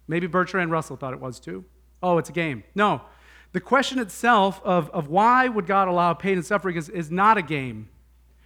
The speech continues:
And especially if you're here today and you are in a season or have gone through or are right now going through pain and suffering,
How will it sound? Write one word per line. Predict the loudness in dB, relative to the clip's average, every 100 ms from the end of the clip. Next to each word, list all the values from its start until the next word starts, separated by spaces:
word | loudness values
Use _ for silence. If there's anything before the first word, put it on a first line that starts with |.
| -20 -6
And | -2
especially | -2 0 -2 0 -2
if | -2 -4 -2
you're | 2 2
here | 2 0 -2
today | -2 -2 0 0 -2 -6 -14 _ -20 _
and | -2 -2
you | 0 2 6
are | 6
in | 6 2
a | 0
season | -2 -2 0 0 2 0
or | 2 2
have | 4 0 0
gone | 4 4 4
through | 0 0 2 2 0 -8 _ _ _ _ _
or | 2 6
are | 4
right | 4 4 4 2 -2
now | 2 2
going | 2 -2 -2 -2
through | -6 -8 -8 -10 -16 _ _ _ _
pain | -6 -2 0 0
and | -4
suffering, | -4 -4 -4 -12 -14